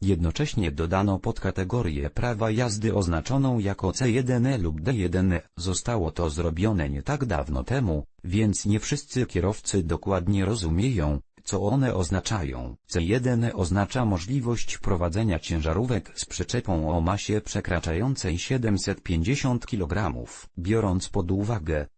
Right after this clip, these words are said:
że waga samej przyczepy nie może być większa niż waga pustej ciężarówki.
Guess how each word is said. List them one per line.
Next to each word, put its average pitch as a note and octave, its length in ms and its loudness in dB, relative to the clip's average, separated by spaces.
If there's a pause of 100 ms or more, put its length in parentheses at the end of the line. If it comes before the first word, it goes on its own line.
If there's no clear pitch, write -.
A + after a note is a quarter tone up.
(120)
że F#2+ 180 0
waga E2 320 0
samej A2+ 460 0
przyczepy D#2+ 560 -2
nie F2+ 160 2
może B2+ 340 2
być D#2+ 240 -2
większa B2 440 0
niż F#2 320 2
waga A2 300 0
pustej - 440 -4
ciężarówki. D#2+ 800 -2